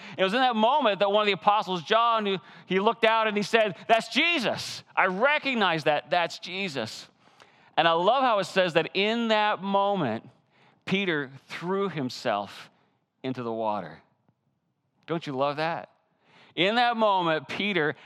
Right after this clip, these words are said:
having just a disastrous night of catching nothing, Jesus shows up,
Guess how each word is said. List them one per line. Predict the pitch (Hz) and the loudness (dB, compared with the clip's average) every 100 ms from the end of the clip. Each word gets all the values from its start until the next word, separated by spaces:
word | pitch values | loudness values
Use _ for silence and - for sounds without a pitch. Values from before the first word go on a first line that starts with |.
| - | -2
having | 170 165 156 156 147 | 2 2 2 -2 0
just | 151 147 | -2 -2
a | 127 | -4
disastrous | 127 117 127 156 165 175 202 202 - | -4 -4 0 2 0 -2 -4 -4 -4
night | 180 165 143 139 | 0 2 2 -2
of | |
catching | - 151 143 139 | -2 -4 -4 -2
nothing, | 131 131 123 | -2 -2 -6
Jesus | 135 170 180 | -6 -6 -6
shows | 185 175 151 | -2 -2 0
up, | 160 156 | 0 -2